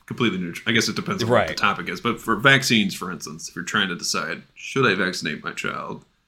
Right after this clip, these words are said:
Speaker 1: You know, if you're gonna be neutral in that, that's basically saying, "No, I shouldn't," 'cause there's no way
Speaker 2: Mm-hmm.
Speaker 1: to kind of find a middle ground there. You're either gonna vaccinate your child or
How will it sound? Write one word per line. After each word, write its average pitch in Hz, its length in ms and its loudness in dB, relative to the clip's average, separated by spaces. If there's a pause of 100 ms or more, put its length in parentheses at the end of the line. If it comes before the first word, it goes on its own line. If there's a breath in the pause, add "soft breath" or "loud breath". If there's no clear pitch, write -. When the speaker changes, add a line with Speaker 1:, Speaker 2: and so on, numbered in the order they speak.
(760)
Speaker 1:
You - 120 -12
know, - 140 -16 (340)
if 131 200 4
you're 120 120 8
gonna 107 180 4
be 95 120 0
neutral 98 400 2
in 87 80 -8
that, 85 320 -8
that's 110 140 -2
basically 92 460 -2 (180)
saying, 90 580 -4
"No, 104 360 0
I 92 80 -6
shouldn't," 85 460 -6 (140)
'cause - 240 -10
there's 101 200 -6
no 110 120 2
way 104 140 4
Speaker 2:
Mm-hmm. 107 100 2 (200)
Speaker 1:
to 73 60 -14 (880)
kind 98 160 -6
of - 80 -10
find 92 200 0
a - 20 -6
middle 92 220 -6
ground 87 360 -6 (240)
there. 71 220 -8
You're 104 140 0
either 107 120 4
gonna 95 180 -2
vaccinate 87 520 -4
your - 80 -8
child - 300 -8
or - 60 -8